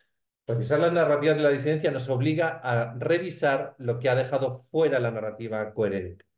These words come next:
¿no? Por ejemplo, una de las, la comentábamos en clase además, ¿me acuerdo? Una de las, de las narrativas disidentes más importantes y transversales de nuestro tiempo, que es el feminismo,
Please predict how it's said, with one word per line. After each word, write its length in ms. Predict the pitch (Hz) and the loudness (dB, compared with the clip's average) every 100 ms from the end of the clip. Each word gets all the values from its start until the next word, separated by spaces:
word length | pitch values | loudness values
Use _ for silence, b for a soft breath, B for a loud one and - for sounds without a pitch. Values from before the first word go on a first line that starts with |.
| _ | _
¿no? 200 | 139 156 b b b | -16 -16 b b b
Por 120 | - 127 | 2 2
ejemplo, 720 | 127 151 123 110 95 - - | 4 2 2 2 0 -2 -4
una 240 | 151 170 | 0 4
de 100 | 170 | 4
las, 420 | 156 156 127 - _ _ _ _ _ _ _ - | 6 4 2 -8 _ _ _ _ _ _ _ -8
la 220 | 113 - | -6 -2
comentábamos 540 | 117 110 131 139 131 | -2 0 0 2 0
en 120 | 123 | 0
clase 320 | 120 135 135 123 | 2 0 0 -2
además, 360 | 117 131 165 | -2 -2 -4
¿me 60 | 131 | -4
acuerdo? 540 | 113 135 165 202 - _ _ _ _ _ _ _ _ _ _ | -4 -2 -2 -4 -10 _ _ _ _ _ _ _ _ _ _
Una 240 | 139 147 156 | -2 4 4
de 80 | |
las, 360 | 143 139 123 - - - _ | 6 4 2 -8 -16 -20 _
de 260 | 123 120 | -2 0
las 480 | 113 113 110 - - - | 2 2 0 -12 -20 -8
narrativas 840 | 120 113 107 107 107 143 143 123 | -4 0 2 0 0 2 2 2
disidentes 580 | 123 123 131 143 139 123 | -6 -2 -2 0 -4 -2
más 260 | 123 120 147 | -2 -2 -2
importantes 960 | 120 - 107 - 139 143 123 113 - - | -4 0 -2 2 0 0 -2 -2 -4 -10
y 140 | 120 | -4
transversales 720 | 117 107 104 104 - 139 135 | 0 2 2 0 2 2 2
de 40 | |
nuestro 220 | 123 110 123 | 0 -2 -2
tiempo, 320 | 160 160 156 | -6 -4 -6
que 80 | 123 | -6
es 80 | |
el 120 | 123 123 | -6 -4
feminismo, 800 | 113 120 147 143 135 202 - | -4 -2 -4 -4 -6 -8 -12